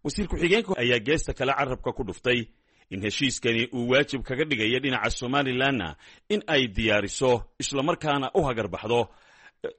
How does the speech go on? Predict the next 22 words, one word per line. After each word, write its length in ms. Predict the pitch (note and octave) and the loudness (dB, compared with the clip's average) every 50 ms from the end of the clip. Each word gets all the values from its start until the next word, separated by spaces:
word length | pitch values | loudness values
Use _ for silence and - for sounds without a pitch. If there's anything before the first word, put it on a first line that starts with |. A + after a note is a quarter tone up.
| _ - | _ -2
gacansiinta 680 | D#3 C3 C#3 D3+ C#3+ - E3+ G3 G#3 - - B2 G2+ F2+ E2 - - _ _ _ | 0 2 2 2 0 0 -2 -2 -2 0 0 0 0 0 -2 -6 -10 _ _ _
kooxaha 480 | - E3 E3+ - A3 A3 E3+ B2+ A2+ G#2 G2 F#2+ | 0 2 2 4 4 2 2 2 2 2 2 2
hawshan 500 | F#2+ C#3 F3+ F3 - - D3 C#3 C3+ B2+ | 4 4 4 4 2 0 -2 -2 -2 -4
fulinaya 540 | - - C#3 D3 C#3 A2+ G2 G#2 A#2 A#2+ A#2 - - - - _ _ | -4 -2 0 0 2 2 2 2 2 2 2 0 -4 -14 -20 _ _
ee 120 | - G3+ | -2 -2
ka 140 | - - G3 | -2 -2 -4
socda 300 | E3 - A2 F#2+ G2 A2+ G#2+ | -4 -4 -4 -4 -4 -6 -4
Taiwan 480 | - - G#2+ G2+ G2+ A2 C3 C#3 B2+ G#2+ F2 - _ _ - | -2 -2 0 0 2 2 2 2 2 0 -6 -10 _ _ -8
iyo 160 | G2 G2+ G2 | -6 -4 -4
sidii 360 | - - C#3 A2 G#2+ G2+ F2 - _ _ _ | -4 -4 -4 -2 -2 -2 -2 -4 _ _ _
loo 200 | - B2 D3+ F#3 D#3+ | 0 2 4 4 4
diyaarin 440 | C3 C3+ C3 B2 A#2 A#2 A#2 G#2 F#2 | 2 0 0 2 2 2 0 -2 -4
lahaa 400 | F2 - G#2+ A2+ A2+ A2+ G#2+ - _ | -4 0 2 2 4 4 2 0 _
goobaha 380 | - C3+ C3+ C3+ D#3+ C3+ C3 A#2+ | 0 2 2 2 2 2 2 0
ay 100 | B2 B2+ | 0 -2
ku 120 | - - - | -4 -6 -6
shaqaynayaan, 680 | - C#3 - - B2+ B2 A#2 A2+ A#2 B2 A2 F#2 E2+ - - _ | -6 -8 -6 -4 -4 -2 -2 0 0 -2 -2 -2 -6 -10 -14 _
xarumaha 360 | - C3+ C3+ C3+ C#3+ C#3+ C3 B2 | -4 -2 0 0 0 0 -2 -2
ay 80 | A#2+ | -2
gelayaan 520 | A2+ A#2+ C#3+ C3+ B2+ A#2+ A#2 A2 F#2+ E2 D#2 C#2+ - _ _ _ _ _ _ _ _ _ - | 0 0 2 2 2 2 2 0 0 -2 -6 -12 -16 _ _ _ _ _ _ _ _ _ 0
iyo 200 | E3+ D3+ C#3 C3 | 0 2 2 0
shaqada 440 | A2+ - B2+ A2+ D3+ D3+ C3+ A#2+ | 0 -2 -4 -2 0 2 4 4